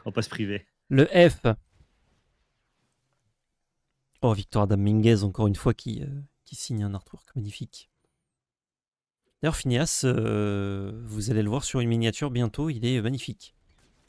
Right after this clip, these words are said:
Speaker 1: Ouais. Ah bah bientôt, tu veux dire dans une heure vingt ?
Speaker 2: Dans une heure vingt, ouais. Jace aussi, vous allez le voir sur une miniature. Magnifique aussi.
Speaker 1: C'est vrai. Ils sont où les anti-bêtes de Célestia, d'ailleurs ?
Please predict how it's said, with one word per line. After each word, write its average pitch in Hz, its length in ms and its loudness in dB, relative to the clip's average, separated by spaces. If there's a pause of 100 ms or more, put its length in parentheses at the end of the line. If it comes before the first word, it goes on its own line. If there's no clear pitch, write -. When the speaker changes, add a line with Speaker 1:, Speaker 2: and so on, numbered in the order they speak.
(360)
Speaker 1:
Ouais. 113 200 -4 (340)
Ah 104 120 -2
bah 101 120 0
bientôt, 101 440 -2
tu - 120 -12
veux 101 100 -4
dire 95 140 -2
dans 101 140 -2
une 101 100 -2
heure 104 120 -4
vingt ? 156 200 -6 (840)
Speaker 2:
Dans 123 100 2
une 110 140 4
heure 123 100 0
vingt, 110 220 0
ouais. 101 100 -8 (180)
Jace 135 300 2
aussi, 123 240 -4
vous 107 100 -2
allez 101 100 4
le 101 40 2
voir 101 140 -4
sur - 100 -6
une 104 80 0
miniature. 104 420 -4 (840)
Magnifique 131 400 0
aussi. - 240 -12 (120)
Speaker 1:
C'est - 140 -4
vrai. 135 100 -2 (360)
Ils 151 100 -4
sont - 160 0
où 220 80 2
les 151 180 2
anti-bêtes 123 420 -2
de 107 100 -4
Célestia, 107 600 -6
d'ailleurs ? 92 460 -10